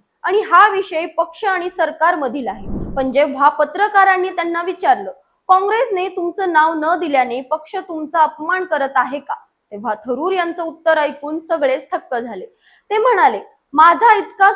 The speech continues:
सहजपणे अपमान होऊ शकत नाही. मला माझी किंमत माहिती आहे."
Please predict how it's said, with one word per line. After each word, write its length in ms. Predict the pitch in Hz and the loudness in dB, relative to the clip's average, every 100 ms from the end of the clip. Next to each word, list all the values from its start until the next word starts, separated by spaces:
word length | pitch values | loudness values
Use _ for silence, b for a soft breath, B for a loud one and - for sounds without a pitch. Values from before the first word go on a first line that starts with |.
| - | 2
सहजपणे 540 | 370 381 - 349 339 | 2 2 0 -4 -2
अपमान 420 | 339 320 294 311 | -4 -4 -4 -2
होऊ 200 | 339 349 | -2 -6
शकत 400 | 381 349 247 233 | -6 -8 -8 -10
नाही. 180 | 214 196 _ _ _ | -16 -18 _ _ _
मला 240 | 226 262 285 | 0 2 2
माझी 320 | 277 262 294 | 2 -4 -8
किंमत 320 | 277 247 247 269 | -12 -8 -6 -8
माहिती 380 | 302 339 330 247 | -8 -6 -6 -8
आहे." 200 | 202 190 | -10 -10